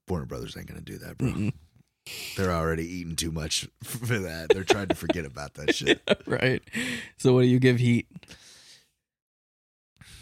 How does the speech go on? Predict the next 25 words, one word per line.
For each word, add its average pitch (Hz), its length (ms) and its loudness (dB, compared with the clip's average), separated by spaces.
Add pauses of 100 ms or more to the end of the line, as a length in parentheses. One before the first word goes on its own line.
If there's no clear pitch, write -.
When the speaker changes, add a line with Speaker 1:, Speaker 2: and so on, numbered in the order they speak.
(1000)
Speaker 1:
Seven 110 380 0
nine. 78 360 -2 (160)
Speaker 2:
Seven 143 380 6
nine? 131 320 4
That's 180 120 0
a 151 40 4
little 113 260 4
lower 101 220 6
than 104 120 4
I 101 80 4
expected. 104 520 0 (160)
Speaker 1:
It 113 100 4
was 135 140 2
an 120 100 0
eight 120 260 2
three. 104 480 -2 (360)
Before 113 360 6
I - 20 6
Speaker 2:
Until 101 160 6
Speaker 1:
watched 90 300 0
it 78 80 -10
this 80 180 -6
last 80 280 -6
time. 71 340 -8
Speaker 2:
Really? 107 340 4